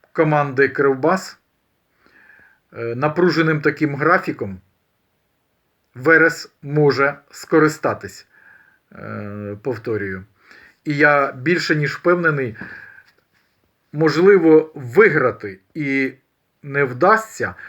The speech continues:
але ж забити вдасться одностайно. І я думаю, що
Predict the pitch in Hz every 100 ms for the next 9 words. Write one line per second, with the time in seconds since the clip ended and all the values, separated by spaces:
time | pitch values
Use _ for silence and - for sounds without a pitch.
0 | - _ 151 156 156 147 - 151 127 131
1 | 165 151 214 220 127 - _ 117 117 127
2 | 160 160 - - 107 98 _ _ _ _
3 | _ 214 180 165 156 - 131 101 92 87
4 | _ _ _ _ _ _ _ _ _ _
5 | _ _ _ _ _ _ _ _ - _
6 | _ 151 147 147 135 - _ _ _ _
7 | _ _ _ _ 131 123 175 185 - 143
8 | 123 165 165 160 156 151 - - 147 143